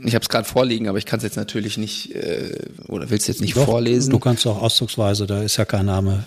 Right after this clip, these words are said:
Speaker 2: wird ja kein Name sichtbar.
Speaker 1: Ähm,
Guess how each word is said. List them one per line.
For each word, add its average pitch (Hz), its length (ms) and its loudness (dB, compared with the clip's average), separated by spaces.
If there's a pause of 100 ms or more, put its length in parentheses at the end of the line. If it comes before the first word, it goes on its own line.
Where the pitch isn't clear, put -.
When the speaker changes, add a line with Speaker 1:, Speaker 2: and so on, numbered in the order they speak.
Speaker 2:
wird 131 200 4
ja 104 80 4
kein 95 220 6
Name 95 220 0
sichtbar. 104 440 -4 (520)
Speaker 1:
Ähm, 110 1040 2